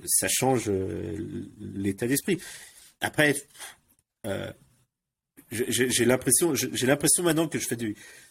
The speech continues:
euh, presque un prédicateur en disant qu'il y a le miracle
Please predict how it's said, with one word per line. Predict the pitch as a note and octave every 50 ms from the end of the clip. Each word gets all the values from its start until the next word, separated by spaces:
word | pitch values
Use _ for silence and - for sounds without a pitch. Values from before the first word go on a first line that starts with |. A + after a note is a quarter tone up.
| _
euh, | - G#2+ G2+
presque | - - C3+ - B2+
un | A#2
prédicateur | - - C#3+ B2+ C3 B2 D3 C3 - - D#3+ D#3+ D3+ B2+
en | A#2+
disant | A2 A2+ A2 C#3 C#3+ C#3
qu'il | - A#2
y | A2
a | A2
le | A#2
miracle | A#2+ B2 B2+ C3 C3 - - A2 G#2 G2+ G2+